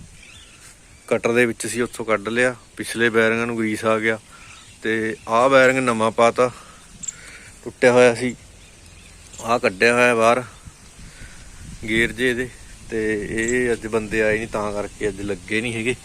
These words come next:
ਤੇ ਜੈਕ ਜੁੱਕ ਓਕੇ ਨੇ, ਉਹਦੇ ਜੈਕ ਦੇ ਰਿੰਗ ਪਾਤੇ।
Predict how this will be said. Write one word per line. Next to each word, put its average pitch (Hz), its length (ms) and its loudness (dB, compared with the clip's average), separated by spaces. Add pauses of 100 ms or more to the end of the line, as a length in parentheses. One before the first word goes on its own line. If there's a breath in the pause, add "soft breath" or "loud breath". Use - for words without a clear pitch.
(1300 loud breath)
ਤੇ 117 180 -10
ਜੈਕ 110 320 -4
ਜੁੱਕ 107 300 -6
ਓਕੇ 113 300 -2
ਨੇ, 120 60 0
ਉਹਦੇ 120 220 2
ਜੈਕ 117 320 0
ਦੇ 117 160 2
ਰਿੰਗ 104 260 -2
ਪਾਤੇ। 113 480 -2